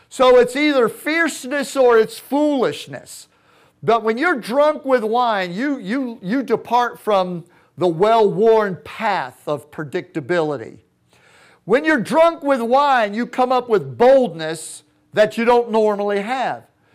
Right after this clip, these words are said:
You, we've all seen, either in real life or experienced or seen the movies, where the little short dude that's about five-foot-five goes into a bar, hops up on a stool, and he sits there drinking until he's drunk with wine.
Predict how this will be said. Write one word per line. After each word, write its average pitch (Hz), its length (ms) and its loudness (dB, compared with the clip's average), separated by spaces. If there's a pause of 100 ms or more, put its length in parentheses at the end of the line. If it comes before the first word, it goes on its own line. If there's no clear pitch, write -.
(260)
You, 247 220 -2
we've 247 240 -2
all 294 260 6
seen, 285 500 -6 (120)
either 247 300 -2
in 220 160 -6
real 262 280 2
life 233 320 0
or 233 60 0
experienced 233 640 -6
or 208 80 -2
seen 254 300 -8
the 247 60 -6
movies, 214 380 -4 (240)
where 226 220 2
the 233 80 4
little 285 300 -2
short 269 460 0
dude 208 280 -4
that's 196 200 -4
about 180 300 -4
five-foot-five 202 1160 -4
goes 196 260 -2
into 214 240 -6
a 190 60 -2
bar, 151 300 -4
hops 214 340 -2
up 233 220 -4
on 202 160 -4
a 190 60 -10
stool, 175 520 -4 (260)
and 220 200 0
he 226 80 -2
sits 302 340 -8
there 254 220 0
drinking 233 500 -6
until 208 300 -2
he's 185 240 -6
drunk 220 640 2 (100)
with 175 260 2
wine. 190 540 0